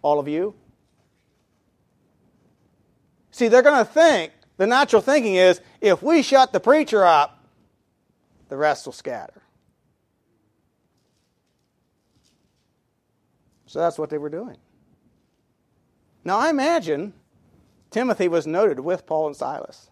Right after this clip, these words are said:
as well as Luke. He may have gotten roughed up.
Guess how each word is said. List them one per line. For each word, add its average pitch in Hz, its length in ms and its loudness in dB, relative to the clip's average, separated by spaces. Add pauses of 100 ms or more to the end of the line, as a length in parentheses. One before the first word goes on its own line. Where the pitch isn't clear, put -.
as 139 160 -12
well 151 140 -8
as - 100 -20
Luke. 180 240 -10 (680)
He 214 140 -8
may 214 120 -4
have 240 140 0
gotten 151 240 -6
roughed 156 300 -6
up. - 300 -8